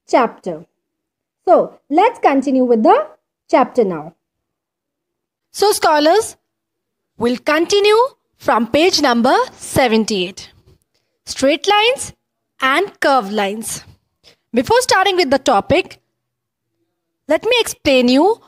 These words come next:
what are straight lines and curved lines.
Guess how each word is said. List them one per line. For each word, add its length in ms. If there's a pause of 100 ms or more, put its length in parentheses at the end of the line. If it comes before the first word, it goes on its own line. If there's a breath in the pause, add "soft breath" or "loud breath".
(140 soft breath)
what 240
are 100
straight 440
lines 380 (420)
and 480 (280)
curved 300
lines. 480